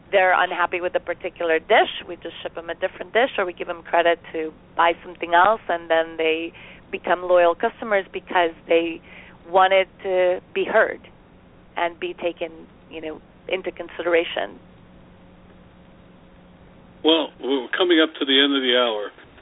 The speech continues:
Speaker 2: And Michael, any last thoughts before, uh,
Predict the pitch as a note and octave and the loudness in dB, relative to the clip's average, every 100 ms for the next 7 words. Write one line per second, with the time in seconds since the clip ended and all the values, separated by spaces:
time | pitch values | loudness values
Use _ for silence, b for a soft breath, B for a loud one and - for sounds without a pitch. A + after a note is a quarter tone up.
0 | - C3 D3 E3+ F3 F3 D3+ - - - | -8 0 4 4 4 -2 -4 -10 -18 -12
1 | - - D3+ E3+ E3 E3 D#3+ - D3 D#3+ | -8 -2 4 4 6 4 2 -2 0 0
2 | D#3+ - C#3 - D#3 D3 C#3+ C#3 C3+ | -2 -8 -8 -4 0 2 0 -2 -4